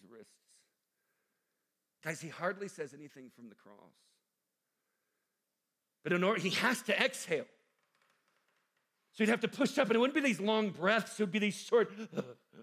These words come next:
uh, uh, for six hours,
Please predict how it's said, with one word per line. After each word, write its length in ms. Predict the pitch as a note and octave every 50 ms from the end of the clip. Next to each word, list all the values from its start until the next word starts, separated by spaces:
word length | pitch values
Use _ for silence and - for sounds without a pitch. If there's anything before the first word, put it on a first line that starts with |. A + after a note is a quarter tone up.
| - _ -
uh, 140 | D#3+ D#3 C#3 C#3 - _ _ _ _ - - - A#3+ G3 F3 D3+ -
uh, 180 | E3+ D#3+ D#3+ D#3 F#3+ -
for 60 | - F3
six 320 | - - D#4+ A#3+ - -
hours, 440 | A3+ C4+ D4 E4 D#4+ D4+ A#3+ F#3+